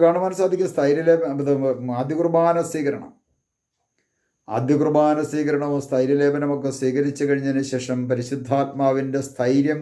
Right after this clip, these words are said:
കൊടുത്ത് ആദ്യ കുർബാന സ്വീകരണമൊക്കെ കഴിഞ്ഞൊരു കുഞ്ഞിനെയും കൊണ്ട്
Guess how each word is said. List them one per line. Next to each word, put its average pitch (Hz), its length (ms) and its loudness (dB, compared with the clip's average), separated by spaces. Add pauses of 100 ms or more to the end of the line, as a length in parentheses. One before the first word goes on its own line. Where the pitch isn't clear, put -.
കൊടുത്ത് 127 360 2 (840)
ആദ്യ 127 300 0
കുർബാന 143 380 4 (120)
സ്വീകരണമൊക്കെ 131 640 -2
കഴിഞ്ഞൊരു 127 380 0
കുഞ്ഞിനെയും 131 420 -2
കൊണ്ട് 131 160 0